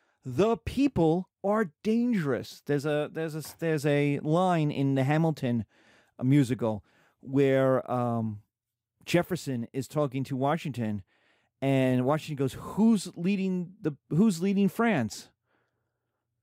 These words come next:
And Jefferson goes, "The people are." And he goes, "The people are rioting. You know, we'll, we'll make a deal with France when they figure out who can lead them." And in fact, Hamilton then gets in there and makes a joke about,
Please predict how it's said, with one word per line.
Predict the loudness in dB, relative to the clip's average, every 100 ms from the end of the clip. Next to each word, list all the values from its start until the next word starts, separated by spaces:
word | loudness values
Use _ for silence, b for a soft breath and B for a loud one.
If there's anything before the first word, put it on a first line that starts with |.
| _ _
And | 0 2 2 -2 -4 -8 -14 -4
Jefferson | -2 -2 -4 -2
goes, | -2
"The | 0 -2
people | -2 -6 -4 -2
are." | -4 -6 -10
And | -10
he |
goes, | -4 -4 -6
"The | -8
people | -4 -4 -2 -2
are | -2
rioting. | -2 -6 -6 -8 -10 -12 -14 _ _ _ _ _ _ _ _ _ _ _ _ _ _ _ _ _ _ _ _ -2
You | 2
know, | 2 0 -4
we'll, | 2 4 4 0
we'll | -2 -2 -2 -4
make | -4 -2 0
a | -2
deal | 2 2
with | 2 0
France | -2 -2 -2
when | -2
they | -2
figure | -4 -4 -2
out | -2
who | -4
can | -4 -2
lead | -2
them." | -2 -6 -10 -4
And | -2
in | -2
fact, | -4 -4 -4 -8 _ -6
Hamilton | -4 -4 -4 -2
then | -2 -4
gets | -6 -4 -4 -2
in | -4
there | -2 -2 -2 -4 B -6
and | -2
makes | -2 -4
a |
joke | 0 0 0
about, | -2 -4 -4